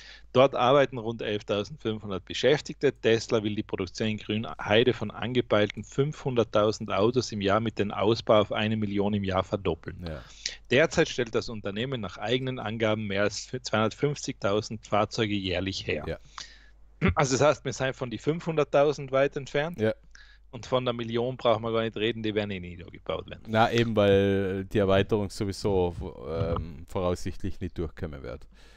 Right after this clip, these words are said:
Speaker 1: Ja. Ähm,
Speaker 2: Also
Speaker 1: so.
Speaker 2: Tesla ist bei zweihundertfünfzigtausend. Tesla tut seit zehn Jahren Autos bauen und produzieren.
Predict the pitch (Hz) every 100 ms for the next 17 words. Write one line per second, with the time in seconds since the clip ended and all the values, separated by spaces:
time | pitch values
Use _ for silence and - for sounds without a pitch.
0 | - 120 - - - - - - - -
1 | 135 135 135 127 117 131 131 151 160 147
2 | - 135 139 131 127 - 131 - - 101
3 | 101 - 95 - 127 - 147 - 139 131
4 | - - 110 110 104 - 98 - 135 127
5 | 139 143 139 135 131 139 135 117 113 117
6 | 110 - 113 104 110 - - 98 113 147
7 | 151 110 104 98 104 101 - - 135 156
8 | 175 170